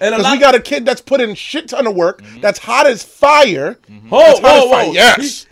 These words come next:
Speaker 1: He, he put, no,
Speaker 3: Yeah.
Speaker 1: I, wait, I'm not gonna say no. I brought Chow up because Chow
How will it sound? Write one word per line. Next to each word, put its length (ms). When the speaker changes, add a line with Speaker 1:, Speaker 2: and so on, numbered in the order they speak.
Speaker 1:
He, 80
he 80
put, 220
no, 180
Speaker 3:
Yeah. 160
Speaker 1:
I, 40
wait, 140
I'm 140
not 100
gonna 140
say 180
no. 200
I 220
brought 280
Chow 420
up 140
because 260
Chow 500